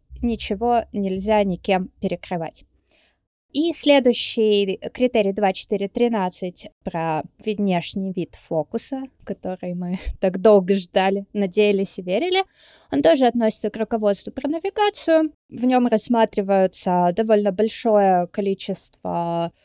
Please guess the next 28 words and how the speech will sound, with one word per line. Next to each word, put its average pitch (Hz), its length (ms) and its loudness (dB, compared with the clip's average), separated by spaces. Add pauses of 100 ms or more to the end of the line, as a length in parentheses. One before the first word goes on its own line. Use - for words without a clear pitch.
(260)
всяких 170 400 -10
деталей 294 640 2
про 247 260 0
то, 254 440 4
какой 202 340 -4
должна 185 380 -4
быть 202 220 -8
рамка 294 840 2
у 254 260 0
фокуса, 247 640 -2
какой 180 340 -6
она 175 120 -8
должна 175 280 -8
быть 175 120 -10
ширины, 269 400 0
какого 165 420 -8
цвета. 311 560 -4 (340)
И, - 120 -12
по 220 160 2
сути, 185 920 0
если 175 600 -8
краткую 196 460 -8
выжимку 320 480 -4
делать, 262 560 0 (180)
рамка 202 500 -2
фокуса 202 480 -4
должна 190 440 -4
быть 170 320 -8